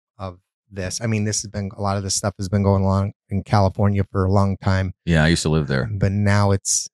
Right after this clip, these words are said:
Speaker 1: now it's, like, here. And, and by the way, you know, you, you mentioned just to, uh, one last thing on the taxpayers, 'cause, y-, again, this money runs out. So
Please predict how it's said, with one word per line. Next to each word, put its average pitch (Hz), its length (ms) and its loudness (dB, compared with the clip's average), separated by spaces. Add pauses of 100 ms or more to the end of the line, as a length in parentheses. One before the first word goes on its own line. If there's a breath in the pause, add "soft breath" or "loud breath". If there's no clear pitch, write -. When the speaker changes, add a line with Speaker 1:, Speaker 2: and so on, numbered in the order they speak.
Speaker 1:
now 98 260 0
it's, - 240 -4
like, 92 220 -2 (920)
here. 98 260 0 (380 loud breath)
And, 151 120 6
and 156 220 4
by 165 120 6
the 160 100 6
way, 117 260 6 (380)
you 135 80 0
know, 123 140 8
you, 135 300 6
you 147 140 6
mentioned 127 480 4
just - 240 0
to, 113 220 2 (120)
uh, 120 100 0
one 113 340 0
last 120 240 2
thing 117 180 0
on 107 200 2
the 101 80 2
taxpayers, 107 760 2
'cause, 107 260 -4 (180)
y-, 113 140 -8
again, 110 460 4 (720)
this 143 300 6
money 139 360 8
runs 113 300 4
out. 104 300 2 (420)
So 123 300 4